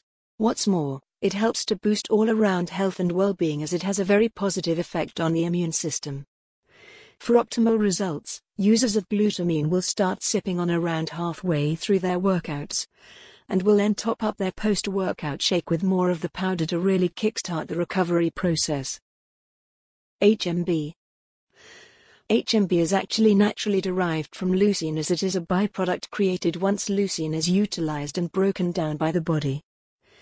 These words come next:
Our bodies naturally produce H M B from proteins we consume, and as far as working out is concerned,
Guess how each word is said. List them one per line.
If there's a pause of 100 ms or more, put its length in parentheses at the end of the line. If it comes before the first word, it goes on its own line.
(320)
Our
bodies
naturally
produce
H
M
B
from
proteins
we
consume,
and
as
far
as
working
out
is
concerned,